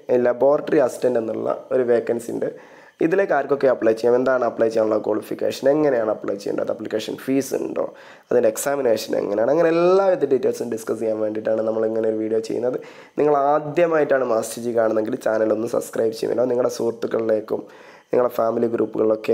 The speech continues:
വീഡിയോ ഒന്ന് സജസ്റ്റ് ചെയ്താൽ വളരെ സന്തോഷം. എന്നാൽ നിങ്ങളുടെ ഭാഗത്തുനിന്ന് ഒരു ലൈക്ക് ഈ വീഡിയോക്ക് പ്രതീക്ഷിക്കുന്നുണ്ട്. എന്നാൽ നമുക്ക് വീഡിയോ സ്റ്റാർട്ട് ചെയ്യാം. എന്തായാലും കാറ്റഗറി നമ്പർ രൺ-, അഞ്ഞൂറ്റി ഇരുപത്തി ഏഴ് ബാർ രണ്ടായിരത്തി ഇരുപത്തി മൂന്ന് എന്ന അടിസ്ഥാനത്തിൽ, അല്ലെങ്കിൽ ആ,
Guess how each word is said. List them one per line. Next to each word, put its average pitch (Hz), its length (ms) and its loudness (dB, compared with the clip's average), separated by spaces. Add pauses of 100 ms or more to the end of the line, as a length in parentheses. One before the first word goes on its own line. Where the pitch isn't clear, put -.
(100)
വീഡിയോ 110 180 2
ഒന്ന് 113 160 -2
സജസ്റ്റ് 113 400 -4
ചെയ്താൽ 113 300 2
വളരെ 123 280 2
സന്തോഷം. 107 400 -2 (640)
എന്നാൽ 143 200 4
നിങ്ങളുടെ 139 240 4
ഭാഗത്തുനിന്ന് 127 320 2
ഒരു 143 180 0
ലൈക്ക് 123 240 -2
ഈ 123 80 -4
വീഡിയോക്ക് 117 320 0
പ്രതീക്ഷിക്കുന്നുണ്ട്. 110 600 -4 (300)
എന്നാൽ 143 220 -2
നമുക്ക് 156 320 2
വീഡിയോ 143 200 4 (160)
സ്റ്റാർട്ട് 120 300 0
ചെയ്യാം. 107 160 -2 (380)
എന്തായാലും 165 320 2
കാറ്റഗറി 143 360 2 (120)
നമ്പർ 131 260 2 (240)
രൺ-, 120 180 2 (120)
അഞ്ഞൂറ്റി 131 340 2
ഇരുപത്തി 127 340 2 (160)
ഏഴ് 120 220 6
ബാർ 120 180 4
രണ്ടായിരത്തി 113 460 2
ഇരുപത്തി 110 320 2
മൂന്ന് 120 320 4
എന്ന 107 140 -2 (200)
അടിസ്ഥാനത്തിൽ, 107 540 -4 (460)
അല്ലെങ്കിൽ 120 280 4
ആ, - 20 4